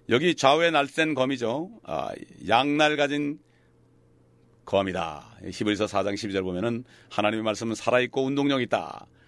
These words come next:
그래서 좌우에 날선 검 같다. 양쪽에 날이 섰다, 이런 얘기죠. 주님께서는 두 날을 사용하십니다. 첫째는 죄인들에게 죄인임을 지적하고 때로는 어려움을 주심으로 말미암아 상처를 주십니다.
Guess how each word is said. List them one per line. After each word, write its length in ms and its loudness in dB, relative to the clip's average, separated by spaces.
그래서 220 -8
좌우에 360 0
날선 400 -6
검 180 -8
같다. 460 -10
양쪽에 540 2
날이 240 2
섰다, 440 2
이런 160 -6
얘기죠. 420 -8
주님께서는 680 -2
두 260 2
날을 260 6
사용하십니다. 680 -4
첫째는 400 0
죄인들에게 800 0
죄인임을 380 2
지적하고 640 0
때로는 280 2
어려움을 460 2
주심으로 380 2
말미암아 360 0
상처를 460 0
주십니다. 500 -8